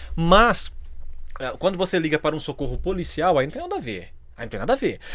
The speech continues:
Se, se você tiver ligando para um socorro policial por causa de qualquer coisa, eu ia dar um exemplo, vou nem dar. Qualquer coisa, é dever, desde que essa coisa seja uma ilegalidade ou indício de ilegalidade,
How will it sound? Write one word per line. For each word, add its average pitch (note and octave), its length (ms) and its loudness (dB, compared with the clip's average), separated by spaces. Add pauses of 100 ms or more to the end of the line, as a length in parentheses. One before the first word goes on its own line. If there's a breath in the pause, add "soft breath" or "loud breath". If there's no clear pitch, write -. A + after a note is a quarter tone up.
Se, - 180 -2
se D#3 200 2
você F3 240 6
tiver E3+ 420 4
ligando C3 460 4
para C#3 200 8
um C#3+ 60 2
socorro C3+ 320 0
policial B2 480 6
por - 220 -4
causa B2 320 4
de A#2+ 280 -4 (440 soft breath)
qualquer G#3 560 10
coisa, F3 360 4
eu A#2+ 80 6
ia F#3 120 6
dar D#3 140 6
um C#3 40 4
exemplo, F3 300 2
vou A#3+ 80 2
nem B3+ 160 2
dar. E3+ 260 8 (220 soft breath)
Qualquer G#3 480 4
coisa, F3 320 4
é D#3 80 2
dever, C3+ 680 2
desde C3+ 300 2
que C3 100 -2
essa B2 160 0
coisa A#2+ 220 0
seja A#2+ 400 0
uma A2+ 400 0
ilegalidade B2+ 880 2
ou C#3+ 80 0
indício C3+ 680 -2
de C3+ 320 10 (120)
ilegalidade, A#2+ 880 6